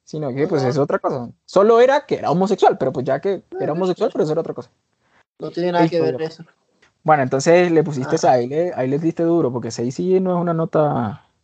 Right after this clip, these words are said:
Speaker 1: Bueno,
Speaker 2: Es que la historia me
Speaker 1: comparación con
Speaker 2: pareció
Speaker 1: el primero.
Speaker 2: sin sentido. Un siete,
Speaker 1: Comparación
Speaker 2: ponle.
Speaker 1: con el primero. ¿Hay evolución o no hay evolución? En todos los campos.
Speaker 2: Sí, en,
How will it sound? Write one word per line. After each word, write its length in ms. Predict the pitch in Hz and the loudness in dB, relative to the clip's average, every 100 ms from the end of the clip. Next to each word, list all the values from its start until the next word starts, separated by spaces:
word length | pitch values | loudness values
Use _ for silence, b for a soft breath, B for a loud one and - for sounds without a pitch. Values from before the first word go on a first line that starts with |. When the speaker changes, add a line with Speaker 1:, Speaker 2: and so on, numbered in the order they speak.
| _ _ _ _ B B B B | _ _ _ _ B B B B
Speaker 1:
Bueno, 220 | 165 185 | 0 2
Speaker 2:
Es 100 | 147 | 0
que 140 | - 190 | 2 4
la 100 | 202 | 6
historia 0 | |
me 20 | |
Speaker 1:
comparación 520 | 196 196 170 202 254 | 6 6 4 4 4
con 80 | 247 | 4
Speaker 2:
pareció 200 | 247 233 | 2 2
Speaker 1:
el 40 | 175 | 2
primero. 320 | 190 185 160 | 2 4 2
Speaker 2:
sin 120 | 113 - | 0 -10
sentido. 320 | - 165 160 165 _ _ _ - | -12 -12 -12 -18 _ _ _ -14
Un 140 | 165 | -14
siete, 240 | 165 165 180 | -10 -4 2
Speaker 1:
Comparación 360 | 180 170 160 175 | 4 2 0 0
Speaker 2:
ponle. 20 | |
Speaker 1:
con 100 | 208 | 0
el 40 | |
primero. 360 | 202 190 170 - _ | 0 -2 -2 -4 _
¿Hay 240 | 165 185 233 | 0 0 0
evolución 640 | 214 202 175 151 208 262 - | 0 0 0 -2 -2 -2 -4
o 80 | 165 | -10
no 240 | 170 180 | -4 0
hay 180 | 185 190 | 2 0
evolución? 460 | 175 147 135 120 - _ _ _ | -4 -6 -8 -12 -14 _ _ _
En 180 | 147 147 | -6 -6
todos 320 | - 190 202 | 2 4 4
los 140 | 190 | 2
campos. 300 | - 147 - _ _ _ _ _ _ _ | 0 -4 -4 _ _ _ _ _ _ _
Speaker 2:
Sí, 460 | - 202 208 180 | -8 0 4 6
en, 180 | 254 196 | 4 2